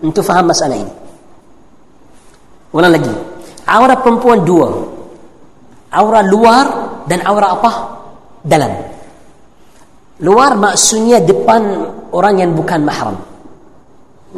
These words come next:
Dalam maksudnya depan orang yang apa?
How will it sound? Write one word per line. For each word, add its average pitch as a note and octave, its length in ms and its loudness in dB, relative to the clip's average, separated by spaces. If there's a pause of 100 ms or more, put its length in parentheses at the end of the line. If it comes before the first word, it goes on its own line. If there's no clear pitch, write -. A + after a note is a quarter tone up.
(380)
Dalam B3+ 480 2
maksudnya A#3 560 2
depan G3+ 400 2
orang G#3 240 0
yang F3+ 160 0
apa? A#3+ 140 0